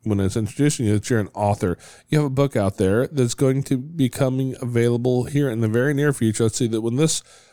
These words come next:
when this one airs, um, when you guys are listening to this, it should be pretty close to the beginning of May.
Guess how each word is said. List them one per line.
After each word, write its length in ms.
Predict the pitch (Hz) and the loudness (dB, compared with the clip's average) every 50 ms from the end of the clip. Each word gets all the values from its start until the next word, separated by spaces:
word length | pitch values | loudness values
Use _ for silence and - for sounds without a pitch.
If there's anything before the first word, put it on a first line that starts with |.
| _ _ | _ _
when 120 | - 127 135 | 0 2 2
this 240 | 160 185 190 - - | 2 2 2 2 0
one 280 | 202 190 190 185 156 - _ - | 0 0 0 -2 -6 -8 _ 0
airs, 560 | 127 127 120 120 120 127 123 - - - - _ - | 0 2 2 2 0 0 -2 -2 -4 -6 -8 _ -2
um, 340 | 117 113 110 107 107 107 110 | 0 2 2 2 2 0 0
when 140 | 113 113 127 | -2 -2 -2
you 100 | 139 151 | 0 2
guys 220 | 151 143 123 - | 2 2 0 0
are 40 | 131 | 0
listening 400 | 127 135 123 - 143 135 135 123 | 0 0 0 0 0 0 -2 -2
to 120 | - 135 120 | -2 -2 -2
this, 320 | 127 123 123 - - - - | 0 0 -2 -2 -4 -6 -4
it 160 | - 143 131 | -4 -4 -2
should 440 | - - - - 190 190 196 185 170 | -2 -4 -4 0 0 0 0 0 0
be 280 | 165 156 175 185 190 - - - - _ _ _ _ _ _ _ | 0 0 0 -2 -4 -6 -10 -18 -20 _ _ _ _ _ _ _
pretty 260 | - - 196 226 240 208 | -4 -2 0 0 -2 -4
close 400 | - - 190 185 180 165 - - | -2 2 4 4 4 4 2 -2
to 200 | - - 151 139 | 0 0 0 2
the 180 | 143 143 135 131 | 2 0 0 0
beginning 380 | 139 - 135 131 131 127 123 | 0 0 2 2 2 2 2
of 80 | 113 107 | 0 2
May. 400 | 104 98 95 95 113 143 160 | 2 2 2 4 2 2 0